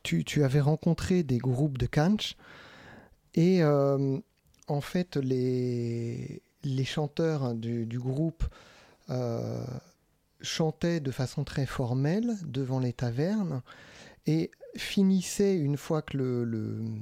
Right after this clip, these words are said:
le, le directeur du groupe, euh, était parti, il finissait la soirée en chantant de façon beaucoup plus informelle, en disant : « C'est comme ça qu'on apprend à chanter. » Et, euh, et que, euh, en fait, le directeur, lui, disait : « Non, non, il faut surtout pas que les chanteurs des groupes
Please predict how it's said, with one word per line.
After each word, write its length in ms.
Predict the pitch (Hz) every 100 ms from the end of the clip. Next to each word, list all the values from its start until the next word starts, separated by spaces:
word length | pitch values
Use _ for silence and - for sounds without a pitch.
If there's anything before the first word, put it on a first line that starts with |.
| 104 101 _ _ _ _ _ -
le, 180 | 127 131
le 300 | 135 123 120
directeur 680 | 120 147 156 - - 170 131
du 120 | 131
groupe, 400 | 139 131 156 - - - - - - - -
euh, 300 | 123 120 123
était 240 | 143 - 135
parti, 560 | 139 - - 175 151
il 60 | 127
finissait 640 | - 185 185 175 - 190
la 140 | 175 143
soirée 460 | - 151 147 160
en 120 | 151
chantant 460 | 131 - 143 170 170
de 100 | 139
façon 300 | 123 131 165
beaucoup 240 | 135 120
plus 200 | 135 151
informelle, 580 | 131 123 120 127 165 208 - - - - - - -
en 140 | 139
disant : « 460 | 139 156 160 170 160
C'est 180 | - 160
comme 180 | - 156
ça 160 | -
qu'on 180 | 175 147
apprend 380 | 131 - - 147
à 40 |
chanter. » 520 | 131 - 127 185 220 - _ _ _ _ _ _
Et, 200 | 151 139
euh, 120 | 135 135
et 120 | 165
que, 120 | - - 151
euh, 160 | 139
en 60 | 131
fait, 240 | - 220
le 120 | 151 131
directeur, 560 | 135 143 139 208 214
lui, 240 | 175 185 208
disait : « 380 | 165 151 180
Non, 160 | 185 185
non, 140 | 185
il 80 | 175
faut 140 | - 147
surtout 360 | - 196 202
pas 180 | - 185
que 100 | -
les 80 | 147
chanteurs 380 | - 151 151 139
des 80 |
groupes 460 | 135 139 175 175 -